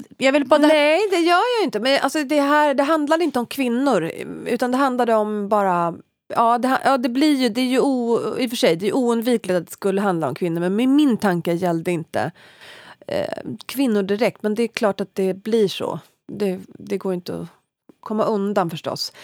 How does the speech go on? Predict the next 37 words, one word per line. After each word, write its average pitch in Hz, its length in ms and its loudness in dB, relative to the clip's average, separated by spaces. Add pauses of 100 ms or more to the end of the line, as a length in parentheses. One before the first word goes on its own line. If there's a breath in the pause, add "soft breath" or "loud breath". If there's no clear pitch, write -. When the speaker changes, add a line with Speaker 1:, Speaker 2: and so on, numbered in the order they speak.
(340 loud breath)
Speaker 2:
Nej, 269 200 -2
men 294 280 0
nej, 294 360 2
det 311 120 -4
tycker 392 300 -2
jag 294 80 4
inte. - 300 -4 (440)
Jag 254 420 0
bara 269 220 2 (240)
har 214 320 2
någon 214 140 2
slags 214 260 -4
känsla 226 360 2
av 190 80 2
att, 185 220 -4
eh, 185 80 2 (800)
jag 226 180 -2
blev 240 180 2
lite 220 220 -2
ängslig. 196 560 -4 (800)
Speaker 1:
Men 254 180 2
det 233 60 4
är 220 60 2
inte 294 280 2
så 240 140 -2
konstigt. 247 920 -2
Speaker 2:
Mm. 190 300 -8 (300)
Speaker 1:
Eh, 208 60 -12 (100)
men 254 220 0
f-, - 140 -20 (140)
har 262 160 4
du 269 60 4
någon 262 160 2
förebild 277 640 2
i 269 60 0
det - 160 -6
då? 214 120 -8